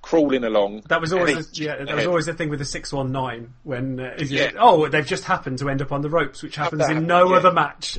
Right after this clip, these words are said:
Speaker 2: ever. <laughs>
Speaker 1: Yeah, exactly.
Speaker 2: No, I agree. I think that's, that's the key. Uh, the only underlying problem I have with it is, um, he, he's got this heavyweight title match, uh, but he's also got the Money in the Bank, and it, they've
Speaker 1: Yeah.
Speaker 2: kind of not really sold the fact that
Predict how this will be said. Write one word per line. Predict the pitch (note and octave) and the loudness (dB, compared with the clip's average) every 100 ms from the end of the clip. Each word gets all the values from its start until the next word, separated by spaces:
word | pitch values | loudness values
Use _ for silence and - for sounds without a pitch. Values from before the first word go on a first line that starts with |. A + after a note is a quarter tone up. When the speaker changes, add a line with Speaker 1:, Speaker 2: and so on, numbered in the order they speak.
| - | 0
Speaker 2:
ever. | F3 C#3+ C#3+ A3+ G#3 - | 0 0 -2 -4 -8 -8
<laughs> | G#3 - | -10 -6
Speaker 1:
Yeah, | C#3 A#2+ - - F#3 - - F#3 - - | 0 0 0 -2 -2 -4 -10 -14 -14 -16
exactly. | C3 C3+ B2+ - G#2 G2+ - B3 B3 F3+ - | -6 -4 -4 -6 -10 -10 -4 -4 -2 -4 -8
Speaker 2:
No, | F3+ G3+ | -4 4
I | F#3+ | 4
agree. | F3+ G#3 E3+ | 4 2 0
I | E3 | -2
think | G#3+ | -4
that's, | G#3 F#3 | -6 -10
that's | - F#3 - | -10 -12 -12
the | D#3+ | -10
key. | F3+ D3 | -10 -10
Uh, | D#3+ | -10
the | F3 | -4
only | F#3+ A3+ A3 | -2 -2 -4
underlying | G3+ F#3 F3+ | -4 -4 -6
problem | E3+ E3 D#3 | -6 -6 -6
I | C#3 | -6
have | D3+ | -8
with | A#2 | -10
it | A2 G#2+ | -14 -14
is, | C3+ G#2+ A2 - _ _ _ _ | -14 -12 -14 -18 _ _ _ _
um, | C3 C3+ C#3 C#3+ _ _ _ _ _ | -8 -8 -8 -12 _ _ _ _ _
he, | - - F3 D#3+ - | -14 -12 -12 -14 -14
he's | F3+ D3+ | -12 -6
got | - - | -6 -6
this | E3 - | -10 -14
heavyweight | - D#3 D#3 D3+ | -12 -8 -8 -8
title | D#3 D3 A#2+ | -6 -8 -8
match, | A2+ - - - - - _ _ _ _ | -14 -16 -18 -20 -20 -20 _ _ _ _
uh, | C#3+ D3 | -12 -10
but | C#3+ | -8
he's | C#3 | -6
also | D#3+ D3 | -6 -6
got | D3 - | -8 -8
the | |
Money | C3 C3 B2+ | -8 -6 -6
in | |
the | B2 | -6
Bank, | C#3+ A2+ C3 - | -6 -8 -14 -10
and | C#3 | -10
it, | C#3 - - | -10 -14 -16
they've | - | -6
Speaker 1:
Yeah. | G#3+ | -4
Speaker 2:
kind | E3+ D#3+ | -2 -2
of | D3 - | -6 -8
not | D#3+ E3 D3+ | -6 -6 -6
really | D3+ D3 | -8 -8
sold | C3+ - C#3+ C#3+ C#3 | -8 -6 -6 -6 -10
the | |
fact | C3 C#3 - _ | -8 -8 -8 _
that | C3 B2 | -8 -8